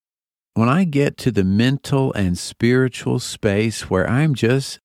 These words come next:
thinking about and praising God, and I'm having an intimate conversation with Him, and just rejoicing to be in His presence, it's as if the fog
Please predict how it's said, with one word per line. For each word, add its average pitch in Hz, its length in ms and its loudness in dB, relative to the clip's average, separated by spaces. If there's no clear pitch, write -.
thinking 139 360 0
about 123 360 0
and 90 260 -4
praising 131 720 -2
God, 120 600 0
and 123 180 4
I'm 117 100 4
having 127 480 2
an 104 300 -2
intimate 135 480 -2
conversation 107 840 -2
with 147 160 0
Him, 156 420 -2
and 127 100 0
just 151 260 0
rejoicing 127 960 0
to 117 80 -2
be 127 240 2
in 120 80 2
His 104 220 0
presence, 139 720 -2
it's 180 260 0
as 170 200 0
if 175 340 0
the 131 120 2
fog 160 680 2